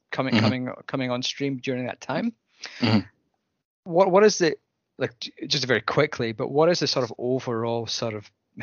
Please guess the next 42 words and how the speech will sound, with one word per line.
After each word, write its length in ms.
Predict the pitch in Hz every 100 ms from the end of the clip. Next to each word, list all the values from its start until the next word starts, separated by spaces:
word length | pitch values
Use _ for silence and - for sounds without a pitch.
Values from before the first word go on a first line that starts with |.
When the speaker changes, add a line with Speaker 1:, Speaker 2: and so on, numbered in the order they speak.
| - - - _ - -
Speaker 1:
supply 380 | - - 117 113
and 100 | 110
demand 400 | 110 107 104 -
balance 320 | 107 123 117
sheet? 260 | - 101
Are 120 | - 117
things 340 | 147 151 123
tightening, 800 | - 123 143 151 175 170 90 87 - - -
or 480 | - 127 120 120
is 200 | - 117
it 100 | 123
sort 160 | - 117
of 100 | 113
still, 460 | - 156 170 170 151 - -
'cause 100 | 147
I 40 |
know 160 | 160 170
the 120 | 170
prices 300 | - 156 143
have 80 | 139
been 60 | 127
pretty 240 | 139 120
low 180 | 127 127
for 160 | -
the 60 | 123
last 160 | 120 -
couple 160 | 117
of 80 | 113
years 220 | 113 110
because 560 | - 110 - 127 117 107
of 80 | 110
Speaker 2:
Mm. 240 | 98 92 - _ _ _ 113
Speaker 1:
excess 420 | 117 - 104 104
supply, 680 | - - - 120 113 104 107
but 160 | 127 120 _ _
is 160 | 127 123
Speaker 2:
Mm. 40 |
Speaker 1:
that 220 | 113 101 98 _ _
picture 280 | 120 - 107
changing 480 | - 117 117 104 110
much, 380 | 156 - - -
or? 400 | 107 98 98